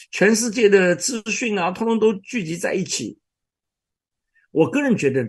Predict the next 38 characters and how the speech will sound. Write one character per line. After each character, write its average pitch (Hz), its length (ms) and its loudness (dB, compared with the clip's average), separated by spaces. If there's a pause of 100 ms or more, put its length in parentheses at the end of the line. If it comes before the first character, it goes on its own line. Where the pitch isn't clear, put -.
(140)
倒 135 220 -4
大 156 320 -6
可 - 200 -10
不 101 140 -10
必 135 480 -6 (560)
太 180 240 -2
担 156 300 2
心 135 300 -6
哈， - 140 -20 (500)
因 180 120 0
为 190 80 6
第 254 240 2
一 240 60 0
个 196 140 2
呢， 101 160 -6 (720)
真 247 280 8
的 226 100 6
是 135 460 -4 (440)
从 208 320 2
神 156 300 -4
来 104 240 -4
的， 98 240 -16
他 - 180 -8
的 165 120 0
这 165 160 -4
个 120 160 -4
spirit， - 580 2 (160)
神 165 300 -6
的 160 80 2
灵， 151 560 0
就 214 120 -6
是 185 280 -4
任 220 200 -2
何 151 140 -2
一 143 80 -6
个 165 140 -6
机 208 280 -12
器、 185 400 -8